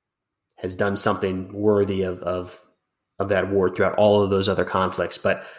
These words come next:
I'll tell you who most certainly is, is Staff Sergeant Eric Shaw. Um, again, running through fire to save his Afghan brothers, not Americans, not his squad mates, um, but his brothers in arms that he's fighting with in Kunar Province, Afghanistan, um,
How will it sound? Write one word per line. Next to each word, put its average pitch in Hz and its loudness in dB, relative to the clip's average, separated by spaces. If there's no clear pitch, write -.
I'll - 0
tell 127 4
you 113 6
who 120 6
most 107 2
certainly 101 4
is, 92 0
is 92 -6
Staff 98 -2
Sergeant 95 -4
Eric 95 -4
Shaw. 92 -4
Um, 92 -6
again, 107 2
running 107 4
through 113 -2
fire 101 4
to 98 0
save 104 0
his 101 -6
Afghan 95 -6
brothers, 92 -4
not 113 2
Americans, 101 -2
not 104 2
his 107 -4
squad 92 0
mates, 92 -6
um, 92 -4
but 95 -2
his 95 0
brothers 104 2
in 98 -2
arms 92 -2
that 95 -10
he's 92 -8
fighting 95 0
with 90 -4
in 98 -2
Kunar 95 0
Province, 92 0
Afghanistan, 90 -4
um, 87 -8